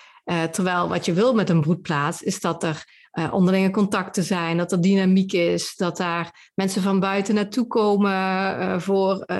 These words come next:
zakelijke events, voor exposities, voor uitwisseling, zeg maar. Dat het veel meer, ja, ik zit hier nou allemaal armgebaren te maken die je niet ziet op een podcast, maar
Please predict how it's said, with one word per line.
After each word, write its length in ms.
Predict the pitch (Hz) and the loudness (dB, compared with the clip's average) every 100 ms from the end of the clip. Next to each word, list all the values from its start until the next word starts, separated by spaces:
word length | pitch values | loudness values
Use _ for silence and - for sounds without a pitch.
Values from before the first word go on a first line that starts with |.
| 196 | -2
zakelijke 560 | 190 196 - 190 202 - | -2 -2 -4 -4 -4 0
events, 440 | 208 185 196 196 | 0 0 -2 -2
voor 100 | - | -2
exposities, 760 | - - 220 185 196 196 208 - | -6 -4 0 2 2 0 -4 -4
voor 160 | 220 | -4
uitwisseling, 800 | - 226 220 220 220 214 202 208 | -2 -2 0 0 0 0 2 2
zeg 160 | 214 202 | 0 0
maar. 380 | 202 202 - - | -2 -4 -10 -10
Dat 100 | 190 | -2
het 140 | 202 - | -2 0
veel 220 | 262 254 | 2 4
meer, 360 | 240 233 220 220 _ _ | 4 2 0 -6 _ _
ja, 240 | - 202 175 | -6 -4 -4
ik 140 | 175 | -2
zit 140 | 196 208 | -2 2
hier 120 | 196 | 2
nou 160 | 190 196 | 2 2
allemaal 220 | 185 - | 0 0
armgebaren 540 | 208 214 196 190 180 | 0 0 0 0 -2
te 80 | 175 | 0
maken 320 | 185 180 175 | 0 0 0
die 80 | 190 | 2
je 60 | 180 | 4
niet 180 | 185 - | 2 0
ziet 120 | - | -2
op 80 | 214 | 0
een 60 | 208 | 0
podcast, 480 | 233 226 240 240 254 | -2 -2 -2 0 0
maar 160 | - | -2